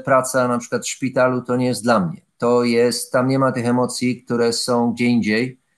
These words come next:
To jest, e, no, są ludzie, którzy się tam odnajdują. Ja się absolutnie nie odnajduję w pracy na szpitalu, na sorze, na jakimkolwiek innym oddziale. Owszem, karetka, e, czy ratownictwo górskie, czy w ogóle ratownictwo związane z dotarciem do tej osoby,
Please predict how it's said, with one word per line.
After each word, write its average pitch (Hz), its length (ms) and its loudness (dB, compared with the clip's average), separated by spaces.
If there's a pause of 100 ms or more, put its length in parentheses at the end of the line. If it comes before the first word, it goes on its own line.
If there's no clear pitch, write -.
(500)
To 127 320 4
jest, 120 640 0
e, 120 500 0
no, 165 100 0
są 196 160 2
ludzie, 180 180 0
którzy 175 220 -2
się 156 80 -2
tam 156 140 0
odnajdują. 135 480 0 (100)
Ja 123 180 2
się 131 180 0
absolutnie 123 420 -2
nie 110 180 2
odnajduję 104 760 -2 (120)
w - 100 -20
pracy 107 400 0
na 104 200 2
szpitalu, 117 580 0
na 92 120 0
sorze, 110 480 0
na 101 60 2
jakimkolwiek 104 540 -4
innym 107 260 -2
oddziale. 104 460 -2 (1000)
Owszem, 131 500 0
karetka, 123 1000 2
e, 113 500 0
czy - 180 -2
ratownictwo 127 560 0
górskie, 117 480 0
czy 117 160 -6
w 127 40 -2
ogóle 135 180 0
ratownictwo 131 460 -2
związane 127 580 0
z 117 280 -6
dotarciem 113 640 -2
do 98 100 -4
tej 104 180 -4
osoby, 87 440 -4